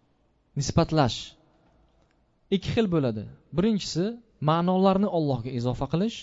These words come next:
ikkinchisi, narsalarni Al-, Allohga izofa qilish. Masalan, Baytulloh, Abdulloh, Naqatulloh, Allohning uyi, Allohning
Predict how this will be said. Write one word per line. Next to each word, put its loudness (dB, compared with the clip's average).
ikkinchisi, -4
narsalarni 0
Al-, -8
Allohga -4
izofa -6
qilish. -16
Masalan, -4
Baytulloh, 0
Abdulloh, -4
Naqatulloh, -2
Allohning -2
uyi, -2
Allohning -2